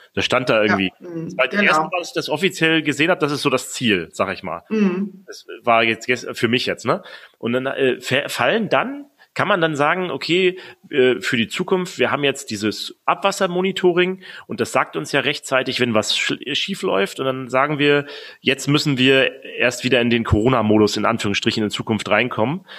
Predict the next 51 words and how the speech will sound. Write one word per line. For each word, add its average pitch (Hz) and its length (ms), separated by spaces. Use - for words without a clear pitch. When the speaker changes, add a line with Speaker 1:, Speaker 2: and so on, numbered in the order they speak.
Speaker 1:
weil 110 220
ich 107 160
hoffe 135 180
ja, 131 160
wir 120 80
kommen 139 220
ja 127 100
jetzt 120 160
erstmal 127 260
wieder 113 160
raus 135 320
aus 175 120
dem 170 140
Ganzen, 156 320
wenn 139 120
wir 135 80
dann 127 120
durchgeimpft 160 600
sind. 190 280
Und, 131 340
äh, 127 180
dann 123 200
sagt 131 240
uns 147 160
die 123 160
Abwasseranalytik 143 880
frühzeitig, 165 680
so 131 80
stelle 120 220
ich 156 60
mir 175 80
das 151 100
jetzt 156 160
vor, 160 420
weiß 123 140
nicht, 147 80
ob - 60
das 123 120
so 123 100
ge-, 120 140
äh, 123 320
jetzt - 520
geht's 143 260
wieder 127 380
scharf, 160 440
jetzt 147 200
müssen 147 180
wir 147 60
wieder 139 160
was 131 160
tun. 104 480